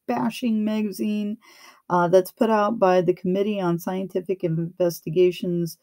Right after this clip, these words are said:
uh, of Claims of the Paranormal, normal. So in other words, it's another one to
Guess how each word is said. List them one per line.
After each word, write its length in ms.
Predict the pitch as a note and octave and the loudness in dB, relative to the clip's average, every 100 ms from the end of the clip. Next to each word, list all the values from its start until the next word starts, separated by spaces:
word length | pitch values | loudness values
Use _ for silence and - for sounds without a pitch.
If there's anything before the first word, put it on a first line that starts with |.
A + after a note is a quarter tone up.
| _ _ _ _ _ | _ _ _ _ _
uh, 300 | - E3+ D#3 - | -4 -2 -2 -2
of 160 | F3+ - | -4 -2
Claims 540 | G3 F3+ F3+ F3 E3+ | 0 0 2 0 -2
of 360 | - F3 E3+ D#3+ | 0 2 2 0
the 80 | |
Paranormal, 880 | E3 - D#3+ D#3+ F3 F#3+ F3+ D#3+ - - - | -2 -2 -2 2 4 4 4 0 -6 -14 -4
normal. 420 | F#3 D#3+ D3+ - - - - - | -2 0 -2 -4 -14 -20 -16 -4
So 140 | G#3+ | 2
in 100 | G#3+ | 6
other 180 | B3 A#3 | 6 8
words, 300 | G3 F#3 E3+ | 8 8 6
it's 160 | F#3 - | 0 0
another 340 | F3 F3 E3+ | 0 0 0
one 240 | E3 E3 D#3+ | 0 0 -2
to 260 | E3 D#3+ | -4 -6